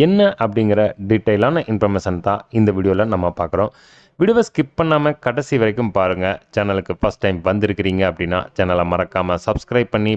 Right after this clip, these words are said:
பக்கத்துல இருக்கிற பெல் ஐகான் அமைத்து all நோட்டிஃபிகேஷன் அமைத்த மறந்துடாதீங்க. ஆன்லைனில் பட்டா விண்ணப்பங்களை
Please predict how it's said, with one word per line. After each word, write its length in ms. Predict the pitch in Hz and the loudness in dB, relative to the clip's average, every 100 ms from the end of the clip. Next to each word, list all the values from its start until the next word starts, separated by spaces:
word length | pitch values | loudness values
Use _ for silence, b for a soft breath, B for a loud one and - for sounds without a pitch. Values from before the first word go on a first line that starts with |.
| - | -2
பக்கத்துல 280 | 98 98 92 | -4 -2 -2
இருக்கிற 200 | 87 87 | 0 0
பெல் 180 | 95 95 | 2 2
ஐகான் 220 | 87 87 | 0 -2
அமைத்து 200 | 82 90 87 95 | -2 -4 -2 2
all 240 | 98 107 95 92 | 2 2 0 -4
நோட்டிஃபிகேஷன் 460 | 87 87 - - | -4 -4 -6 -6
அமைத்த 220 | 82 90 117 92 | -4 -2 -2 0
மறந்துடாதீங்க. 580 | 85 85 82 82 82 80 - _ 135 | -2 0 -2 -2 -2 -4 -6 _ 0
ஆன்லைனில் 680 | 190 226 202 135 127 143 139 131 | 2 4 4 4 2 0 -2 -2
பட்டா 320 | 127 - 170 151 | -2 0 2 2
விண்ணப்பங்களை 560 | 120 123 123 107 101 | 2 0 0 2 2